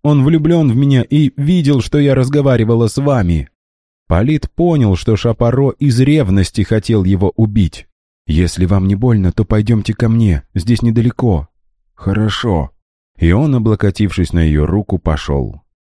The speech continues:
Она привела его в небольшую квартирку и зажгла свечку.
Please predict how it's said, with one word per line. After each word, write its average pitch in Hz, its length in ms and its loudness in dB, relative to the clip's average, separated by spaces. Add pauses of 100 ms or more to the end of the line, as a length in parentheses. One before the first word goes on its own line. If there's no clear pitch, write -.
Она 123 260 0
привела 98 420 0
его 82 200 0
в 73 80 -4
небольшую 76 480 0
квартирку 110 640 -2
и 101 40 0
зажгла 73 440 -2
свечку. - 600 -10